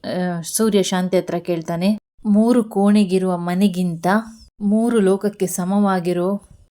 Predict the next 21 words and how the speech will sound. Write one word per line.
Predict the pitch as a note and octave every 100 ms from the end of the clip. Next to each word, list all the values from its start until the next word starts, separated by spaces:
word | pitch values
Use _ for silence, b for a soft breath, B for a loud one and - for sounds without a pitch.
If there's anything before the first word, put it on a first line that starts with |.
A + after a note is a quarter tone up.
| -
ನನ್ನ | G3 G#3+ G#3+
ತಂದೆ | - F#3 G3
ತಾಯಿನೇ | A3+ G#3+ G#3 G#3
ನನ್ನ | G#3+ F#3 F3+
ಆಸ್ತಿ, | F3 F3+ F#3+ - A#3
ನನ್ನ | F#3+ F3 E3+
ಅಸ್ತಿತ್ವ" | F3 - G3+ F#3+ E3
ಅಂತ | E3 E3+
ಹೇಳಿ | F3 F3+
ಸೂರ್ಯ | G3 G#3 G#3
ಹೇಳ್ತಾನೆ. | F#3+ F3 D#3 E3+ F3 B3 A#3+ _ - _ A3+
"ನಿಮ್ಮನ್ | G#3+ G#3+ G#3 F#3
ಬಿಟ್ಟು | F#3+ G#3 F#3+
ನನಗೆ | F3+ F3+ F3 E3+
ಬೇರೆ | E3 F3 E3+
ಏನು | E3 G3 G#3+ G3
ಬೇಡ" | F3 F3
ಅಂತ | E3 D#3+
ಹೇಳಿ | E3 F#3+
ಸೂರ್ಯ | G3+ G3 F3+
ಹೇಳ್ತಾನೆ. | E3 D#3 D#3 E3 F3